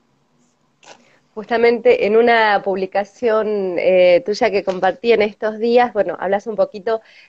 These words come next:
de la, de la conciencia, de Buddhi, del intelecto, esto de discernir a través, eh, de nuestro intelecto, como ese, el Agni del intelecto, este fuego de nuestra mente,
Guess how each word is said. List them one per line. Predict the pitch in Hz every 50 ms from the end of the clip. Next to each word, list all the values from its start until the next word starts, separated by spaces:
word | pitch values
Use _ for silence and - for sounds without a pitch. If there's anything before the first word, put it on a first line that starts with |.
| _
de | - 175 190 190 185 185 185 185 180 175 175
la, | - 160 180 170 175 175 175 170 170 165 - -
de | 180 165 190 185
la | 185 175 175
conciencia, | - 190 185 196 202 202 - - 294 285 277 277 269 262 - - 262 233 233 233 226
de | 214 180
Buddhi, | 180 190 214 226 226 226 208 190
del | 180 180 185
intelecto, | 170 170 175 175 - 180 196 220 247 262 254 - - 220 190
esto | 180 185 185 _ - 190 180
de | 180 180 175 190 185 _ - _ _ _
discernir | - 160 202 180 - - 185 175 175 196 220 240 247 247 240 233 240 240 _ _ _ -
a | 170 185
través, | 170 175 180 175 180 180 185 208 208 - - -
eh, | - 175 175 170 165 165 156 156 151 143 -
de | - 170 156 175 175
nuestro | 175 180 185 - 190
intelecto, | 185 190 208 202 220 240 240 233 - 185
como | 165 165 156 175
ese, | 185 185 - 180 170 165 151 - 120 117 113 - 165
el | 165 185
Agni | 196 196 208 202 196
del | 180 170 170
intelecto, | 175 185 180 - - 190 208 208 202 - 196
este | 190 _ - 170 170 _ _ _
fuego | _ 214 220 226 226 226 214 208 208 208 208 - - _ _ -
de | - 214 208 196 180
nuestra | 180 190 - - 202 196
mente, | 208 220 220 220 226 220 196 - 240 247 254